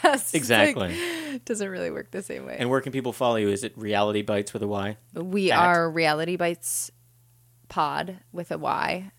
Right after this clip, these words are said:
Speaker 1: um, on all the social medias. I, are we done?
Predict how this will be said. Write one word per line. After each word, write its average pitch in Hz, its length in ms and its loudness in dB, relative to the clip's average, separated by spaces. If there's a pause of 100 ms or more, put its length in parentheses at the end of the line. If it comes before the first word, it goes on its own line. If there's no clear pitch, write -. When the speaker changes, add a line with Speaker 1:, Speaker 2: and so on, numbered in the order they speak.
(260)
Speaker 1:
um, 156 480 -4
on 165 160 -2
all 156 240 -2
the 175 80 -8
social 185 320 -6
medias. 170 760 -6 (920)
I, 180 600 0 (180)
are 185 100 -2
we 269 120 0
done? 190 320 0